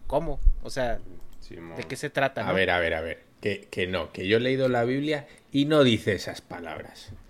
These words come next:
Speaker 3: Dice,
Speaker 1: Ah, no.
Speaker 3: "Ofrecieron en sacrificio al Señor
Speaker 1: <laughs>
Speaker 3: mujeres, niños y animales".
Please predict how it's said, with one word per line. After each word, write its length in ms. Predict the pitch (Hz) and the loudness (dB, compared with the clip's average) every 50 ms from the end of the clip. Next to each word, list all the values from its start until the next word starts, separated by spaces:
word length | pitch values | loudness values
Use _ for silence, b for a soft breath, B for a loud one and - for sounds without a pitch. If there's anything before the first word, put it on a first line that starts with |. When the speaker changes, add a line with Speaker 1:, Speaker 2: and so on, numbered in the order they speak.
| - - - - | -20 -14 -8 -6
Speaker 3:
Dice, 240 | 123 120 151 151 147 | -4 0 0 0 0
Speaker 1:
Ah, 140 | 120 117 127 123 | 0 -4 -4 -6
no. 80 | 113 - | 0 6
Speaker 3:
"Ofrecieron 840 | - 127 131 131 - 139 147 147 139 - 185 208 220 226 220 208 196 | 8 8 8 8 6 4 4 4 4 6 6 8 8 8 8 6 8
en 180 | 175 165 156 139 | 8 8 6 6
sacrificio 1040 | - - 147 135 127 131 - 135 139 135 - - 202 214 208 202 - 156 151 156 170 | 4 2 2 0 0 0 2 2 2 2 2 0 0 0 0 2 4 4 6 6 6
al 240 | 196 202 196 185 165 | 6 6 6 4 2
Señor 840 | - - - - 139 147 147 147 151 175 185 190 190 190 185 185 190 | 0 -4 0 2 2 4 4 2 4 6 6 8 8 6 6 4 0
Speaker 1:
<laughs> 800 | 196 - - - - - 269 285 - - - 226 262 240 - - | -4 -10 -10 2 10 12 12 12 12 12 8 8 8 8 8 6
Speaker 3:
mujeres, 840 | 226 240 151 135 - - 180 185 190 185 190 185 185 175 190 - | 4 6 6 6 6 6 6 8 8 8 8 6 6 4 2 0
niños 580 | 156 156 180 202 202 196 180 170 156 139 - - | 2 6 8 8 8 8 8 8 6 6 6 8
y 60 | 170 175 | 8 8
animales". 920 | 180 170 151 135 131 147 156 156 151 151 151 151 151 147 - - - | 8 8 6 4 6 8 8 8 8 8 8 6 6 2 -2 -10 -12